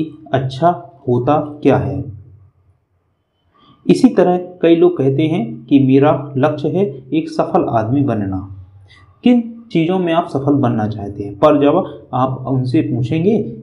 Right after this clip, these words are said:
कि किस क्षेत्र में, तो शायद वो कहेंगे, "Satisfactory answer ना दें।" बच्चों,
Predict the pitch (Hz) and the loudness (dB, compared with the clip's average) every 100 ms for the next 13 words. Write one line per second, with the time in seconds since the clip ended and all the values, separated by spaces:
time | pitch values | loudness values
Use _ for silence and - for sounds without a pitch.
0 | - 151 - 240 - - 160 160 226 170 | -4 -2 0 -2 -2 0 0 2 2 0
1 | - - 139 143 120 117 120 127 117 117 | -2 -4 -4 -2 -2 -2 -2 -2 -2 -2
2 | 156 196 135 - - - 139 151 - 135 | 4 4 4 -4 -14 -8 -4 -4 -2 -2
3 | 135 147 131 104 180 190 - - 131 110 | -2 -2 -2 -2 -4 -4 -6 -8 -4 -4
4 | 101 - - - - - _ 127 131 175 | -6 -10 -14 -20 -20 -20 _ -2 2 2